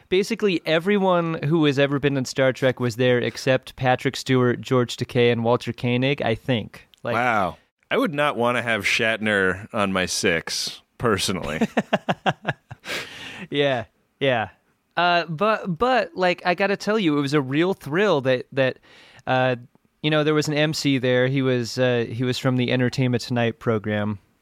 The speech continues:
Speaker 1: And,
Speaker 2: Hmm.
Speaker 1: and he introduced all the producers, the many producers and cast members of the show. Producers almost outnumbering the cast here.
Speaker 2: <laughs>
Speaker 1: And then, uh, and then he gestured to the audience and said, "Anyone who's ever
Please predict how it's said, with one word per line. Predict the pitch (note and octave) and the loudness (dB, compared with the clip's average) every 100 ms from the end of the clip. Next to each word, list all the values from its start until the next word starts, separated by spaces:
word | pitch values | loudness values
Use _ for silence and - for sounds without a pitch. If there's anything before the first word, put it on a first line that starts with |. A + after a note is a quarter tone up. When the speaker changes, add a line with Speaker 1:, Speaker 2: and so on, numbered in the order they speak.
| _ | _
Speaker 1:
And, | B2 A2+ A2 F#2 | -2 0 2 0
Speaker 2:
Hmm. | F#2 - - | -2 -4 -6
Speaker 1:
and | A2+ A2 | -6 -4
he | B2 A#2 | -4 -2
introduced | B2 B2 B2 B2 - | -2 -2 0 -2 0
all | A#2+ A#2+ | 0 2
the | A#2+ | 0
producers, | - A#2+ A#2+ - A2 G#2 G#2+ - - - | -2 0 -2 -2 -2 -4 -6 -12 -20 -10
the | B2+ C#3 | -4 -2
many | D3 D#3 E3 | 0 0 -2
producers | - C#3+ C#3 C#3 - C3+ C3 B2+ - - | -2 0 0 0 0 0 0 -2 -6 -6
and | B2+ A#2+ | -4 -4
cast | - C3 C3+ - | -2 0 0 0
members | B2+ A#2+ A2+ | -4 -2 -4
of | A#2 | -4
the | G#2+ | -4
show. | - A2+ | -4 -4
Producers | A2 D3 E3 A3 F#3 D3 | -2 0 2 2 0 0
almost | - D#3+ G3 C#3+ - | 2 2 2 0 2
outnumbering | C#3+ C3+ C#3+ D3 B2 A2+ | 0 2 0 2 0 -2
the | A2 | -2
cast | B2+ B2+ A#2 - | 2 2 0 -4
here. | A2 G2+ - _ | -6 -6 -14 _
Speaker 2:
<laughs> | - F#3+ - G3+ - E3+ | -4 -2 0 -2 -2 -2
Speaker 1:
And | E3+ | -2
then, | G3+ G3 | 0 -2
uh, | F#3+ F#3 F3 | -2 -2 -2
and | F#3 | -2
then | F#3+ | 0
he | F#3 | -2
gestured | F3 E3+ F3 D#3 | -2 -2 -4 -4
to | D#3+ | -2
the | E3 | 0
audience | F3 F3+ D3+ C3 | 2 0 -2 -4
and | C3 | -4
said, | D3+ C#3+ | 0 0
"Anyone | F3 G3 E3 | -2 -4 -4
who's | D3 C3 | -2 0
ever | C3+ C3 C3 B2 | 0 2 2 0